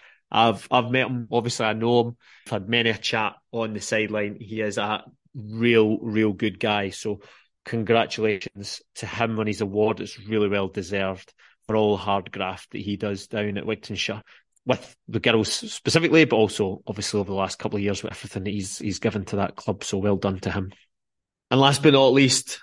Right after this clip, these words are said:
big, uh, big Gaz, Gary Copeland, Annan. What an absolute legend. Forty plus years he's been involved in rugby in Dumfries and Galloway. I remember first coming down, when I first moved down here, two thousand and eight.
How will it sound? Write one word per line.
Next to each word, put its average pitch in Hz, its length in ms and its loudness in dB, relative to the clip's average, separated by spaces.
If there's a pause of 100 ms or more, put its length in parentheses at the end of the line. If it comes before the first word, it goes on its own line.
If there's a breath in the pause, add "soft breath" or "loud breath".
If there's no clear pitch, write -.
(140)
big, 117 180 2
uh, 107 500 4
big 117 160 0
Gaz, 107 480 0 (440)
Gary 110 220 2
Copeland, 110 480 -4 (680 loud breath)
Annan. 110 540 0 (220)
What 127 180 4
an 120 100 2
absolute 110 600 0
legend. 107 500 -6 (100)
Forty 143 460 2
plus - 500 0
years 110 680 0
he's 110 300 -2
been 107 220 -2
involved 104 520 2
in 101 100 -2
rugby 104 580 -4
in 107 140 -2
Dumfries 101 380 -6
and 101 100 -8
Galloway. 104 380 0 (180)
I 131 120 4
remember 127 360 6
first 120 340 0
coming 113 280 2
down, 117 480 2
when 117 120 -4
I 113 80 0
first - 280 -4
moved 110 180 -2
down 113 220 0
here, 110 160 -2
two 113 240 -4
thousand 104 340 -2
and 104 140 -4
eight. 113 280 -2